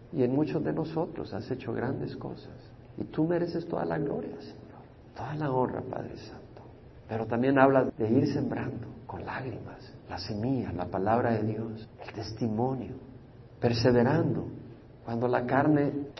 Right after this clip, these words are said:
quiere ir tras placeres o arrogancias, cuando el mundo nos quiere atraer a hacer cosas que no tienen valor, son vacías. Cuando Satanás nos está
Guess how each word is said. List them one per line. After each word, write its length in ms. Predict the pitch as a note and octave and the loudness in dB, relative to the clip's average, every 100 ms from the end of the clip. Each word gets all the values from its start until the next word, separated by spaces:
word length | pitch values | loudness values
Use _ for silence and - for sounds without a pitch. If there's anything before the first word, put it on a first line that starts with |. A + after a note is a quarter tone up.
| - | -4
quiere 300 | F3 G#3+ F3+ | 0 4 6
ir 240 | C3+ A2+ | 6 4
tras 220 | A2+ G#2 F#2 - | 0 -4 -6 -10
placeres 720 | - F2+ F2+ A2+ A#2 A#2 A2+ A2+ | -10 -10 -4 -2 0 0 -2 -6
o 640 | - - - - - - | -10 -14 -16 -18 -16 -10
arrogancias, 960 | - - - - - - - F2+ - - - - - - - - - - | -8 -8 -8 -8 -8 -10 -14 -14 -16 -18 -20 -20 -20 -20 -20 -20 -16 0
cuando 260 | C3 B2+ | 4 8
el 100 | C3 | 8
mundo 540 | B2 D3 D#3+ D#3+ D#3 D#3 - - - - - | 10 8 8 8 6 2 -8 -12 -18 -14 -2
nos 200 | C#3+ C3+ | -2 2
quiere 260 | E3+ F#3+ G#3+ | 8 10 10
atraer 480 | G3+ C#3 B2+ C3+ | 8 8 8 8
a 40 | C3+ | 6
hacer 260 | C3+ C3+ | 4 0
cosas 380 | A#2+ C#3 C#3 C3+ | 4 2 2 -2
que 280 | - C3+ - - - - - | 0 0 0 -6 -12 -14 -8
no 140 | D#3 | -6
tienen 420 | F3 G3+ A3+ G3 A2+ | -4 -2 2 2 0
valor, 300 | G#2+ G2+ - | -6 -8 -6
son 200 | D3 D#3 | -4 -2
vacías. 800 | E3+ E3+ G3+ G#3+ E3 - - - - - - - - | -2 -2 -4 -2 -2 -4 -8 -12 -16 -18 -20 -20 -20
Cuando 320 | - - C3 | -16 -12 -10
Satanás 720 | B2+ C3+ - A#2+ B2 D#3 E3+ E3 - - | -6 -6 -4 -2 -2 -2 -2 -6 -10 -8
nos 180 | C#3 A#2 | -4 -4
está 440 | B2+ - C3+ D#3 | -4 -6 -4 -2